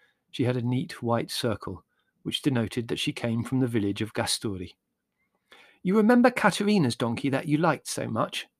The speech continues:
said Margot. "Well, this is her baby." This, of course, made the donkey even more special. The donkey stood there looking like a refugee from a circus, chewing a piece of tinsel meditatively,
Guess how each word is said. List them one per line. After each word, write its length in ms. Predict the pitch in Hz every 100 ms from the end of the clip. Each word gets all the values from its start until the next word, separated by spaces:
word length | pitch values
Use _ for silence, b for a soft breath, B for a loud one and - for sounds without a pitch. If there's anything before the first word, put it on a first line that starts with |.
| _
said 220 | - 113
Margot. 320 | 107 98 107 131 b b b b
"Well, 180 | 139 139
this 300 | 131 202 -
is 120 | -
her 200 | - 170
baby." 540 | 170 127 110 107 104 _ _ _ _ _ _ _ _ _ _ _ _ _ _ _
This, 160 | 127 -
of 120 | 113
course, 340 | - 90 - - B B B
made 180 | 110 107
the 40 |
donkey 300 | - 104 - -
even 260 | 131 120 117
more 280 | 117 123 110
special. 540 | - - - - - _ b b b b b b b b b b -
The 80 | 135
donkey 300 | 147 135 160
stood 280 | - 127 104
there 220 | 98 107
looking 280 | 113 123 113
like 180 | 107
a 40 | 107
refugee 560 | 110 - 123 110 117
from 220 | 110 120 117
a 40 |
circus, 600 | - 123 95 - - - B B B
chewing 400 | - - 131 98
a 40 | 113
piece 240 | 123 110
of 120 | 127
tinsel 500 | - 139 - - 104
meditatively, 680 | 117 113 101 - 104 101 110